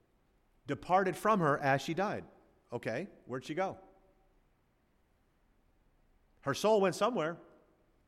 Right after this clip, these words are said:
Her body, we know where that went. It was buried by Jacob. But her soul departed from that body. Where did it go? We read earlier, God went up from Bethel after speaking to Jacob. Okay,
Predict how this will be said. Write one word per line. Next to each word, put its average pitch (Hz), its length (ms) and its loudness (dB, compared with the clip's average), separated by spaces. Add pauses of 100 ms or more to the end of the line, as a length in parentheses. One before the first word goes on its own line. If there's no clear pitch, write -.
(720)
Her 135 80 -6
body, 208 260 8
we 175 100 4
know 190 120 4
where 170 80 6
that 185 180 6
went. 135 240 0
It - 80 -16
was 117 100 -8
buried 131 320 0
by 131 120 -2
Jacob. 123 260 -6 (100)
But 165 140 -2 (240)
her 170 160 2
soul 233 300 2
departed 185 520 0
from 135 180 -2
that 123 200 0
body. 120 320 0 (220)
Where 156 280 6
did 196 140 0
it 143 120 -6
go? 139 240 -8 (1160)
We 175 160 6
read 160 200 8
earlier, 175 360 4 (220)
God 180 520 8
went 180 340 4
up 320 440 4
from 190 200 -4
Bethel 170 440 2
after 139 200 -2
speaking 147 340 -2
to 123 80 -2
Jacob. 117 400 -8
Okay, 226 280 4